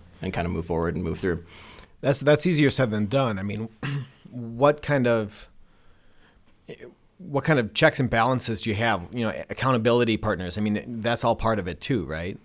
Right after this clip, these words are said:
Speaker 1: Yeah, no, it's huge. And I think that's, that's part of the reason I think that maybe resolutions don't always work out for people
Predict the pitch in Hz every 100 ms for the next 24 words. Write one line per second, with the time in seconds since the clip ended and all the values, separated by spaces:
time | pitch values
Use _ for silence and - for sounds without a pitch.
0 | - 104 _ 113 131 104 87 - 123 104
1 | 104 143 117 120 117 113 117 107 110 107
2 | 107 - - - - - - - 165 160
3 | 120 113 104 104 110 107 98 - 98 95
4 | 95 98 127 104 98 98 - 92 90 90
5 | 85 87 90 92 87 82 85 65